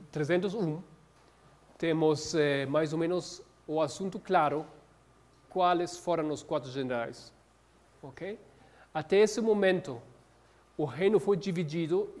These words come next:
em mãos de múltiplos generais. Ehm, alguns já tinham no seu, sua área bastante assegurada, como, por exemplo, Ptolomeu. Mas aqui tem muitos nomes.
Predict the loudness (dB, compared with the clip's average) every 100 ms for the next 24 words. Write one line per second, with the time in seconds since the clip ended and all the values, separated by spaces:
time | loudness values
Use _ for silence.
0 | -12 -4 -2 0 2 4 2 0 -10 -10
1 | -6 -4 -4 -4 0 2 2 -2 -2 -4
2 | -4 -16 -20 _ _ -4 -2 -2 -4 -8
3 | -18 -20 _ _ _ _ _ _ _ _
4 | _ _ -16 -6 -4 -2 -2 -2 -6 -16
5 | _ -4 0 2 4 4 6 6 6 0
6 | -20 -20 _ _ -4 4 6 6 4 2
7 | 0 2 2 -2 -8 -20 -20 _ -20 -4
8 | 2 4 6 6 2 0 -6 -6 -4 -4
9 | -4 -4 -6 -6 -10 -6 -6 -2 2 2
10 | 2 -2 -2 0 0 0 -2 0 0 -2
11 | -4 -2 0 0 0 -4 -14 -18 -16 -18
12 | -20 -20 -8 -2 0 0 -2 -2 2 2
13 | 0 -4 -16 -20 -20 -8 -4 2 2 2
14 | -4 -2 -2 0 0 -4 -6 -12 -14 -18